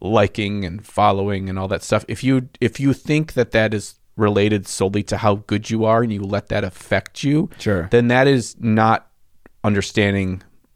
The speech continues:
Speaker 1: the tool properly, and, and it can have a negative impact on you.
Speaker 2: Absolutely. I think that that's a very mature thing that even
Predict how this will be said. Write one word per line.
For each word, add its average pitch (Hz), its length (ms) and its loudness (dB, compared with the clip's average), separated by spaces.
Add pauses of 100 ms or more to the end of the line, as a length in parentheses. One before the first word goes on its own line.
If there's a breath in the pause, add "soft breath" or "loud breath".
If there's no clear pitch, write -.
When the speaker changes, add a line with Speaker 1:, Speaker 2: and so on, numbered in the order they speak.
Speaker 1:
the - 80 -12
tool 92 260 -4
properly, 98 600 0
and, 95 300 -2
and 98 120 2
it 92 100 -2
can 98 160 -2
have 101 180 0
a 101 40 -2
negative 120 320 0
impact - 340 -4
on 85 180 -6
you. - 80 -20 (100)
Speaker 2:
Absolutely. 113 600 0 (720)
I 127 60 4
think 180 140 6
that 127 40 6
that's 123 160 2
a 113 40 2
very 117 320 4
mature 113 580 2
thing 104 460 -2
that 95 200 -4
even 120 260 -2